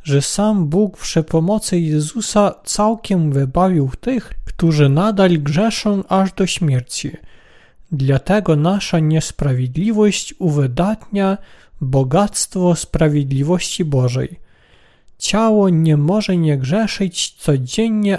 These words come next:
aż do śmierci. Ono nie może być doskonałe nawet w ciągu dnia. To, że Jezus całkiem wybawił niedoskonałych grzeszników od wykroczeń,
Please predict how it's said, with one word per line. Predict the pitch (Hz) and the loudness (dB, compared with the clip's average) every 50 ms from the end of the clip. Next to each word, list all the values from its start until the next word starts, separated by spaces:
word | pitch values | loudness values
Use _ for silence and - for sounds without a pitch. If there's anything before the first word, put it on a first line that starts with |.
| - _ | -4 _
aż | - 190 202 196 - | -4 -2 -2 -2 -4
do | - - 185 180 | -4 -4 -4 -4
śmierci. | - - - 143 139 135 131 - - - - 151 156 - - - - _ _ _ _ _ _ _ _ _ _ _ _ _ - | -4 -4 -4 -2 -2 -2 -2 -6 -10 -10 -10 -10 -10 -12 -18 -20 -20 _ _ _ _ _ _ _ _ _ _ _ _ _ 0
Ono | 190 202 226 220 214 208 190 | 2 2 2 2 2 2 4
nie | 170 151 147 151 151 143 | 4 4 2 2 2 2
może | 139 135 151 190 214 220 - - 185 160 | 2 0 0 0 -2 -2 -2 -2 -2 -2
być | 151 175 202 208 180 - | 0 0 -2 -2 -2 -6
doskonałe | - 160 156 143 - - - - 135 131 139 180 202 214 214 214 202 196 190 190 - - - - - - _ - - | -2 -2 -2 -2 -2 -8 -6 -4 -2 -2 -2 -2 -2 0 0 2 2 2 2 0 -4 -18 -20 -20 -20 -20 _ -10 -4
nawet | 151 147 170 202 214 214 202 190 180 - | -2 0 2 2 2 4 2 0 -2 -4
w | - - - | -12 -12 -12
ciągu | - - 180 185 180 175 190 196 | -4 -2 0 0 0 0 0 -2
dnia. | 175 160 156 147 123 117 - - - - - - - - - - - - - _ - | -2 0 -2 -2 -2 -2 -6 -10 -16 -20 -20 -20 -20 -20 -20 -20 -20 -20 -20 _ -4
To, | - 196 226 220 | -2 0 0 0
że | - 190 170 | 0 0 0
Jezus | 151 147 160 202 226 220 180 170 160 151 - - - - | 0 2 2 2 0 2 2 2 2 2 0 -4 -8 -4
całkiem | - 196 190 202 214 - - - - 156 143 143 135 | -2 0 2 2 0 0 -2 0 0 2 2 2 2
wybawił | 131 143 143 139 165 190 208 208 196 175 160 143 | 0 0 0 2 0 0 2 2 2 2 2 2
niedoskonałych | 143 156 170 160 147 151 143 - - - 151 151 139 160 196 208 208 185 165 160 156 - - | 0 0 0 0 0 0 -2 -4 -6 -6 -4 -4 -2 -2 -2 -2 0 0 2 0 0 -2 -6
grzeszników | - - - 151 143 - - - - 196 240 - - 170 160 151 170 | -14 -4 -2 -2 -2 -2 -6 -6 -6 -6 -6 -2 0 2 2 2 2
od | - 165 143 131 131 | 0 -2 -2 -2 -2
wykroczeń, | 135 135 - - - 208 233 233 - - 220 208 202 | -4 -4 -4 -2 -2 0 0 -2 0 -2 -2 -2 -2